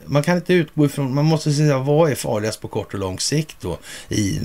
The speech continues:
när man har en sån här bedömande mall eller när man programmerar en sån här dator, alltså. Mm. Det, det är nog så, faktiskt.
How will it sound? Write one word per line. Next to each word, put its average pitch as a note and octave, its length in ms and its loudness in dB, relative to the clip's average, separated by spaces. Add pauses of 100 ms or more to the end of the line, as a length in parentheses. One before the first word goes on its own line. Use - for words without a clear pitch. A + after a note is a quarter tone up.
när G#2 140 -2
man G#2 160 0
har G2+ 240 2
en F2+ 80 -4
sån - 100 -8
här F2+ 80 -6
bedömande F2+ 500 -4
mall F2 220 -2
eller E2 140 -4
när E2+ 60 -4
man E2+ 160 -4
programmerar F#2 480 -2
en D#2 80 -6
sån - 120 -6
här E2+ 100 -2
dator, - 380 -2
alltså. - 360 -6 (720)
Mm. F2 420 -2 (680)
Det, C#3+ 80 2
det D3+ 160 4
är G3 60 2
nog A3 180 -4
så, - 300 -6
faktiskt. - 680 -14